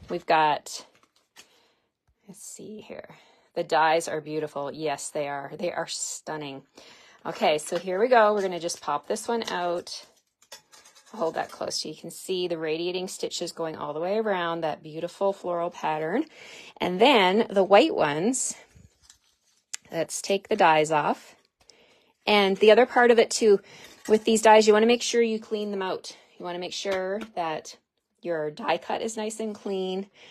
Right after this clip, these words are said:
and you got no little bits. I just do this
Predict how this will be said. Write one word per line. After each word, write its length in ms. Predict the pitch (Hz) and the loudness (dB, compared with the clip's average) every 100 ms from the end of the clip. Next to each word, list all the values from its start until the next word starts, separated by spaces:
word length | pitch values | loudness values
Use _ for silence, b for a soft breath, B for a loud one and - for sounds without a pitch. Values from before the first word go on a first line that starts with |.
| B B _ | B B _
and 260 | 165 160 156 | -8 -6 -6
you 60 | 156 | -6
got 200 | - 170 | -6 -6
no 300 | 165 185 202 | -4 0 0
little 280 | 202 202 | 0 -2
bits. 520 | 202 180 - - - - - | -2 -2 -2 -10 -14 -16 -14
I 100 | 165 | -10
just 240 | 170 175 - | -6 -8 -6
do 140 | 185 | -4
this 460 | 170 165 170 - | 0 0 -2 -6